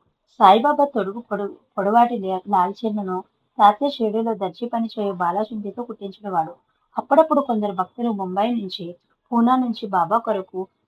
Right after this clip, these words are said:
మంచి మంచివి పెద్ద సైజు కోట్లు తెచ్చి బహుకరించేవారు. వారి తృప్తి కొరకు బాబా కొద్ది రోజులు తన వద్ద ఉంచుకొని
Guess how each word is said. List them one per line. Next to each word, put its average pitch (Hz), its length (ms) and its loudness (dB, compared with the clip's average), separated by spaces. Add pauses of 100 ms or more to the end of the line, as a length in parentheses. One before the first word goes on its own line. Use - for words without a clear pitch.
(100)
మంచి 233 280 0
మంచివి 233 400 0
పెద్ద 202 300 -6
సైజు 240 320 -6
కోట్లు 190 460 -8
తెచ్చి 190 360 -8 (360)
బహుకరించేవారు. 202 880 0 (360)
వారి 262 240 10
తృప్తి 262 320 -6
కొరకు 269 320 -6
బాబా 180 360 4
కొద్ది 208 300 -6
రోజులు 190 300 -6
తన 208 220 -8
వద్ద 170 220 -10
ఉంచుకొని 190 580 -10